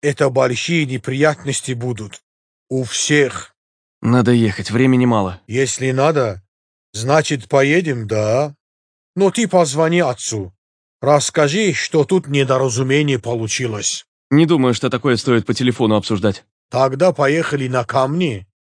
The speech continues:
Speaker 2: «Давай сначала съездим в Габустан, а потом решим эту проблему как-нибудь».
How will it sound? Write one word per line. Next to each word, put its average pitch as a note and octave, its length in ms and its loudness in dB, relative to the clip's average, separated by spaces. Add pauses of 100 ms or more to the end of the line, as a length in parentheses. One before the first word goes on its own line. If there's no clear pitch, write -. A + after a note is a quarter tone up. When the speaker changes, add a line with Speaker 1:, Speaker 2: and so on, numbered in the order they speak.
Speaker 2:
«Давай A#2 460 0
сначала D#3 460 0
съездим B2 460 2
в A#2+ 60 -2
Габустан, A#2+ 540 0 (360)
а B2 120 -2
потом F3+ 340 2
решим D3+ 380 2
эту G#2+ 100 -2
проблему G#2 400 0
как-нибудь». F#2 540 -4